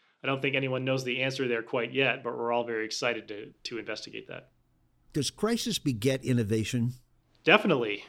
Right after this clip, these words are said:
Speaker 1: I, like, the, a lot of these things that, that we started to institute this past year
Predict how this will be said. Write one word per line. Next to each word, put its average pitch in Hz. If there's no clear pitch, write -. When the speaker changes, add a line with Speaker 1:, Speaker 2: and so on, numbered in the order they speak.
Speaker 1:
I, 131
like, 135
the, 175
a 185
lot 175
of 214
these 180
things 170
that, 131
that 139
we 143
started 139
to 139
institute 127
this 113
past 110
year 98